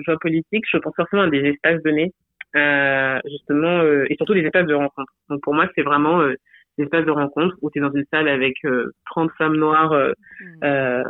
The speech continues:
Speaker 1: qui ne se connaissent pas et qui réalisent en fait qu'elles ne sont pas seules, en fait, ou, euh, ou qu'elles rient des mêmes choses, des mêmes, euh,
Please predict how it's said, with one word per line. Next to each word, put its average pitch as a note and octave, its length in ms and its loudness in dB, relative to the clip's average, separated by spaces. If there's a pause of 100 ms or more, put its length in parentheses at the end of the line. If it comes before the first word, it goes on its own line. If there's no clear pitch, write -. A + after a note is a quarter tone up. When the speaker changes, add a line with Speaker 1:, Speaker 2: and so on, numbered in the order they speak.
(760)
Speaker 1:
qui - 60 -2
ne C#3+ 60 0
se C#3+ 120 -4
connaissent C3+ 380 0
pas G3+ 160 2
et - 80 0
qui - 120 -10
réalisent C#3+ 360 0
en C3 160 -4
fait D3+ 120 -4 (220)
qu'elles C#3 160 -4
ne C3 160 -4
sont B2 100 -12
pas A#2 140 -8 (100)
seules, F#3+ 200 2 (120)
en - 60 -20
fait, - 160 -16 (320)
ou, C#3 120 0
euh, B2+ 140 -2 (400)
ou D#3+ 100 0
qu'elles D3 220 2
rient D#3 240 2
des C#3+ 140 2
mêmes C3 180 -2
choses, G3+ 560 6
des C#3+ 300 -4
mêmes, C#3+ 260 -4
euh, B2+ 420 -12